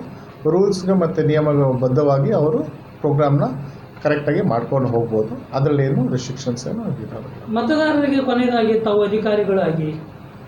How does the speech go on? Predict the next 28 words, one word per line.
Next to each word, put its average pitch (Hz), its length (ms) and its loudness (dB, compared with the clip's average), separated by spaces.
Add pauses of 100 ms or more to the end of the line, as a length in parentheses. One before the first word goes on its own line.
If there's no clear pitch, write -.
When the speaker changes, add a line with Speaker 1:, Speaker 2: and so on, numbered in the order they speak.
(120)
Speaker 2:
ಏನನ್ನ 254 460 2
ಹೇಳಿಕೆ 220 400 4
ಬಯಸ್ತೀರಿ 180 440 -2
ಈ 160 240 -2
ಚುನಾವಣೆಯಲ್ಲಿ 156 580 -2
ಅಂತ? 127 140 -12 (800)
Speaker 1:
So, 160 60 4 (680)
election 180 560 2
or 143 420 2
democracy 160 800 0 (340)
ಎಲ್ಲ 143 180 4 (120)
ದೇಶದಲ್ಲೂ 147 400 2
ಇಲ್ಲ. 120 200 2
ಆ, - 720 -2
we 123 120 0
are 139 140 4
very 139 160 2
fortunate, 147 500 0 (260)
ನಮ್ಮ 135 320 2
ದೇಶದಲ್ಲಿ 135 340 0
ಡೆಮೋಕ್ರಸಿ 123 500 0
ಇದೆ. 117 140 2 (720)
ಅದರಲ್ಲೂ 180 460 4
ಕೂಡ 180 160 2
ನಮ್ಮ 143 400 2
ವೋಟಿಂಗ್ 160 380 2
ರೈಟ್ಸ್ 156 320 0
ಬಂದು, 147 380 2